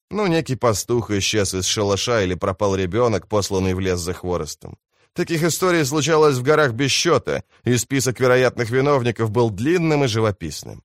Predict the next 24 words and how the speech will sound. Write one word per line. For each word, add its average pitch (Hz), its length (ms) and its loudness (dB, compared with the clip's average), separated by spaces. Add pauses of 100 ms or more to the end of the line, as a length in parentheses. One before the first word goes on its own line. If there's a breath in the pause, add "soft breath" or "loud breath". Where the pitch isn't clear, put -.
(380)
Но 110 160 2
потом, 117 480 2
где-то 113 300 0
за 117 160 0
месяц 123 340 0
до 110 160 -2
зимы, 135 340 0
патрули 143 380 -2
стражи 160 420 0
начали 160 300 0
натыкаться 160 600 -2
на 160 80 0
нехорошие 135 540 0
следы. 110 400 -8 (400)
Примитивные 165 720 0
бойни, 95 520 -2
где 92 200 -2
потрошили 117 560 -2
не 120 120 0
только 147 320 0
животных 113 600 -2
и 117 40 -2
угасшие 110 580 0
кострища, 110 720 -4